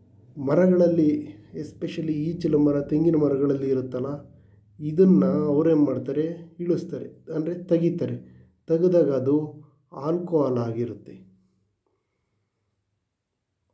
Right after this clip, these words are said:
ಆಲ್ಕೋಹಾಲ್ ಆಗ್ಲಿಕ್ಕೆ ಇಲ್ಲಿ ಒಂದು ಈಸ್ಟ್ ಕೆಲಸ ಮಾಡುತ್ತೆ.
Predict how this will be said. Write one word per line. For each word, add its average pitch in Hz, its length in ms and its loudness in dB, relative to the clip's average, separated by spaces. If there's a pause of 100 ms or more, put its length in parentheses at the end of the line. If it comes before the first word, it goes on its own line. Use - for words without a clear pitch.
(160)
ಆಲ್ಕೋಹಾಲ್ 185 840 0
ಆಗ್ಲಿಕ್ಕೆ 160 680 0
ಇಲ್ಲಿ 147 400 0
ಒಂದು 135 340 -2
ಈಸ್ಟ್ 175 840 -6
ಕೆಲಸ 147 300 -4
ಮಾಡುತ್ತೆ. 123 720 -4